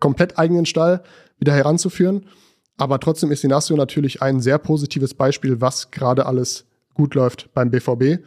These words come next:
Und der B V B, wir haben gerade schon über die Vertragskonstellation gesprochen. Lass mich den Punkt vielleicht noch einmal machen.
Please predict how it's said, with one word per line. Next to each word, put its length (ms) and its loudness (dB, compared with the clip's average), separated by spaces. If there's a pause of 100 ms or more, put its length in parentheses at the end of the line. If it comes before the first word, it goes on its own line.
(400)
Und 380 2 (260)
der 80 2
B 100 2
V 140 0
B, 220 2
wir 60 2
haben 100 0
gerade 220 -2
schon 200 -2
über 160 0
die 220 -2
Vertragskonstellation 880 -2
gesprochen. 400 0
Lass 140 -2
mich 100 -2
den 140 2
Punkt 180 -2
vielleicht 180 -4
noch 80 2
einmal 200 2
machen. 280 0